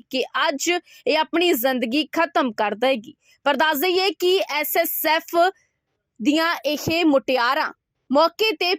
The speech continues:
ਪਹੁੰਚ ਜਾਂਦੀਆਂ ਨੇ, ਜਿਨ੍ਹਾਂ ਦੇ ਵੱਲੋਂ ਨਾ ਸਿਰਫ ਇਸ ਮਹਿਲਾ ਨੂੰ ਰੋਕਿਆ ਜਾਂਦਾ ਹੈ, ਬਲਕਿ ਇਹ ਵੀ ਭਰੋਸਾ ਦਿੱਤਾ ਜਾਂਦਾ ਹੈ ਕਿ ਤੁਸੀਂ ਡਰੋ ਨਾ,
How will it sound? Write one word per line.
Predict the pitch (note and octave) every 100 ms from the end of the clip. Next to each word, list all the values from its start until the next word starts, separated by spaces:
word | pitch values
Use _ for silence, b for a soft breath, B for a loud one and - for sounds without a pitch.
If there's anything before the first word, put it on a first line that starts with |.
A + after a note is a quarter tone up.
| -
ਪਹੁੰਚ | G4 D4 B3+
ਜਾਂਦੀਆਂ | A#3 A3+ C#4+ E4+
ਨੇ, | - -
ਜਿਨ੍ਹਾਂ | C4 D4+
ਦੇ | D4
ਵੱਲੋਂ | B3+ C4 D#4
ਨਾ | D4+ B3+
ਸਿਰਫ | C#4+ E4+ E4+
ਇਸ | D4+ C#4+ E4 E4+
ਮਹਿਲਾ | C#4 B3 C#4 D4+ D#4
ਨੂੰ | C#4 C#4+ D#4+ b b A3+ A#3+
ਰੋਕਿਆ | C4+ - F#4+ G4
ਜਾਂਦਾ | D#4+ D#4+ D#4+ E4
ਹੈ, | G4+ - _ A#3+
ਬਲਕਿ | D#4+ D#4+ G4
ਇਹ | G4+
ਵੀ | G4+ A4+
ਭਰੋਸਾ | G4+ E4 - F4+
ਦਿੱਤਾ | C#4 D#4+ F#4+ F4+
ਜਾਂਦਾ | D4+ C4+ C4+
ਹੈ | D#4+
ਕਿ | - F4+
ਤੁਸੀਂ | - C#4 D#4+ D#4
ਡਰੋ | A3 A#3+ C#4
ਨਾ, | D4+ C4 C4+